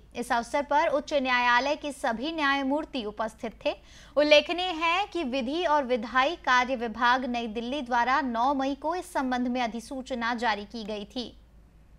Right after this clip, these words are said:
छत्तीसगढ़ उच्च न्यायालय तेरह मई से सात जून तक ग्रीष्म अवकाश के कारण बंद रहेगा। उच्च न्यायालय दस जून को फिर से खुलेगा। इस संबंध में हाईकोर्ट के रजिस्ट्रार के विनोद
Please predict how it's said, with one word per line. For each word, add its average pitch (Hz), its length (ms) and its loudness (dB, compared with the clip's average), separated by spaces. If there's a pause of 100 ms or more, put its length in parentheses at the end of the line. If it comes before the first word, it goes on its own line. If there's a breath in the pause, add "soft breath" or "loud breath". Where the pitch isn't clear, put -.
(1300 soft breath)
छत्तीसगढ़ 349 680 4
उच्च 349 280 -2
न्यायालय 269 640 4
तेरह 302 440 2
मई 269 220 -2
से 302 160 -4
सात 294 420 6
जून 247 340 -2
तक 269 200 4
ग्रीष्म 285 580 -6
अवकाश 254 600 4
के 285 80 -4
कारण 254 460 4
बंद 214 220 -2
रहेगा। 220 440 2 (340 loud breath)
उच्च 247 200 0
न्यायालय 277 640 6
दस 269 220 4
जून 277 340 0
को 247 280 -2
फिर 254 120 2
से 302 160 2
खुलेगा। 311 540 4
इस 339 120 -8
संबंध 294 360 0
में 294 180 0
हाईकोर्ट 277 640 2
के 302 220 -2
रजिस्ट्रार 269 720 2
के 330 380 -6
विनोद 285 400 -2